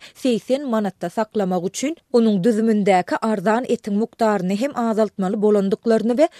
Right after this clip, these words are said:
bu ýagdaýlaryň soňky iki aýda müşterileriň sanynyň hem altmyş göterim töweregi azalmagyna getirendigini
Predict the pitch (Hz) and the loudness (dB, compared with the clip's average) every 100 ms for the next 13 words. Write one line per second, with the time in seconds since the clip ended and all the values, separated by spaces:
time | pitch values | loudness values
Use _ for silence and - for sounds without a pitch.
0 | - 190 240 226 202 202 190 196 294 - | -6 0 2 2 2 0 0 -2 -4 -4
1 | 226 202 - - 214 - 226 190 196 285 | -2 -2 -4 -6 -8 -6 -4 0 0 0
2 | 269 - 220 196 180 180 175 247 220 180 | -4 -2 -2 0 -2 -4 -6 -4 -2 -2
3 | 185 190 233 330 - - 240 202 208 254 | -4 -2 -2 -4 -8 -2 -2 -2 -8 -8
4 | - 247 - 202 196 - 233 214 185 185 | -4 -4 -2 -4 -2 0 2 2 2 0
5 | - 233 214 226 196 170 220 214 233 214 | 0 -2 0 0 0 -2 -2 -2 -2 -4
6 | 202 208 208 208 | -4 -2 0 0